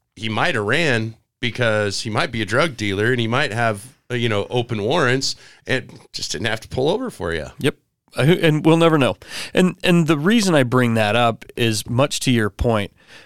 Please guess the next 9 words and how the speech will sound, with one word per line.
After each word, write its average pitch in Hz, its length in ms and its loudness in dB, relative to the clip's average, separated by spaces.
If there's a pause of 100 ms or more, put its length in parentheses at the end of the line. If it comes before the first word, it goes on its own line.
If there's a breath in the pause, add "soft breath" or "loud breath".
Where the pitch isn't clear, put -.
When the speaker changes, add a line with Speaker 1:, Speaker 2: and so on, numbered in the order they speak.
(500 loud breath)
Speaker 2:
people 180 380 2
are 127 160 4
not 117 480 -2
held 123 320 -2
accountable 104 680 -2
for 104 640 -4 (440 soft breath)
violating 110 520 0
the 101 60 -4
law. 95 280 -2